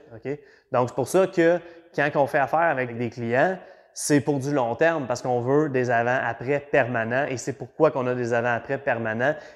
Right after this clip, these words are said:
et qu'on voit nos clients, euh, avoir des résultats année après année parce qu'ils tombent pas dans ce cycle-là de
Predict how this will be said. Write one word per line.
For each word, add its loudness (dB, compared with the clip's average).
et -2
qu'on 4
voit 2
nos 2
clients, 0
euh, 2
avoir 4
des 2
résultats 0
année 2
après 0
année -2
parce -4
qu'ils 0
tombent 0
pas 6
dans 2
ce -4
cycle-là 0
de 2